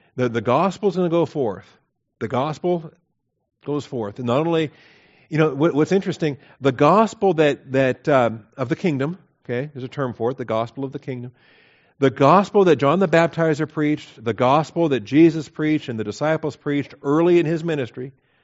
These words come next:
while he was still baptizing in the Jordan, before the nation rejected him,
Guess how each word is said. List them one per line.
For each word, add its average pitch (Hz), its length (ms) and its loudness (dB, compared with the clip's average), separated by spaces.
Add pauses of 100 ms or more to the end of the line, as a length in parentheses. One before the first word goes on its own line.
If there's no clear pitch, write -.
(300)
while 107 160 -4
he 120 60 0
was 123 120 -4
still 156 200 0
baptizing 143 720 0
in 156 60 -6
the 151 80 -4
Jordan, 127 520 -2
before 123 440 -2
the 143 120 -4
nation 143 340 -6
rejected 127 460 -10
him, 113 120 -14